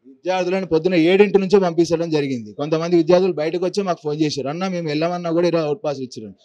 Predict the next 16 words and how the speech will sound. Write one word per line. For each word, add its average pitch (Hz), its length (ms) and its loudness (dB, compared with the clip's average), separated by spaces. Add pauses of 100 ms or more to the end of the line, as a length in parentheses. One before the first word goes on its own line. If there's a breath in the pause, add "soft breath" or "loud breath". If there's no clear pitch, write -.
(180)
సమ్మర్ 180 300 2
క్లాసులు 208 380 4
హాలిడేస్ 196 460 2
ఇవ్వమంటేనే 190 560 0
ఇయ్యని 175 300 4
ఈ 156 140 0
చైతన్య 180 320 -2
కాలేజ్ 127 400 0 (400)
ఈరోజు 196 180 4
విద్యార్థి 185 480 2 (100)
చనిపోగానే 196 400 -2
పొద్దున 180 280 0
ఏడింటికి 190 360 2
బయటకు 170 280 0
పంపించిర్రు 165 480 -2
అంటే, 123 320 -8